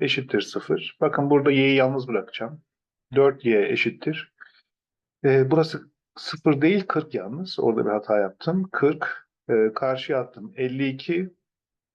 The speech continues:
sekize böl-, e, sekiz çıkarttım elli ikiden, kırk dört. E, eksi dört x. Şöyle. Peki y gördüğüm yere ne yazacakmışım nihayet?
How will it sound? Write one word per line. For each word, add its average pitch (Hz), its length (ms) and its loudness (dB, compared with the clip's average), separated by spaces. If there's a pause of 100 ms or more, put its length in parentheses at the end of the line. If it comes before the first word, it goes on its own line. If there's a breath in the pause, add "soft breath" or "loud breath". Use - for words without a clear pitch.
(580)
sekize 131 540 -4
böl-, 110 420 -8
e, 101 40 -12
sekiz 131 340 -6
çıkarttım 113 560 -4
elli 110 200 -4
ikiden, 147 360 -2
kırk - 260 -2
dört. - 280 2 (1600 soft breath)
E, 127 60 4 (260)
eksi 170 340 -4
dört 131 260 -4
x. - 280 -20 (360)
Şöyle. - 520 0 (420)
Peki 190 200 0
y 180 220 4
gördüğüm 120 400 0
yere 104 180 -8
ne 143 60 -12
yazacakmışım 110 760 -6
nihayet? 123 500 0